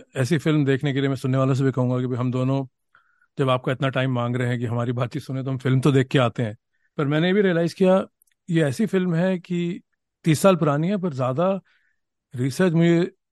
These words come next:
या तो मैं कर नहीं पाया, मुझे दिखा नहीं, पर मैं विकी पेज पे देखा कि भाई, इनके रिव्यूज में मुकुल केशवन साहब, जो आज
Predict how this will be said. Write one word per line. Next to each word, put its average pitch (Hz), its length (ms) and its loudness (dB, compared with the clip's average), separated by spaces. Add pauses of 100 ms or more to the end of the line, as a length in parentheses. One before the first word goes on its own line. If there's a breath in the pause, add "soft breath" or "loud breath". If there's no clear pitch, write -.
(360)
या 143 100 -6
तो 147 100 -6
मैं 151 100 0
कर 143 160 2
नहीं 170 140 6
पाया, 185 300 2
मुझे 156 180 -4
दिखा 143 260 -6
नहीं, 170 120 -4
पर 165 120 0
मैं 151 100 4
विकी 139 240 2
पेज 160 220 2
पे 165 120 0
देखा 147 280 0
कि 147 120 -6
भाई, 147 280 -6 (340)
इनके 156 260 -2
रिव्यूज 143 380 2
में 147 220 -2 (460)
मुकुल 139 220 0
केशवन 147 380 -2
साहब, 139 240 2
जो 135 100 6
आज 131 200 2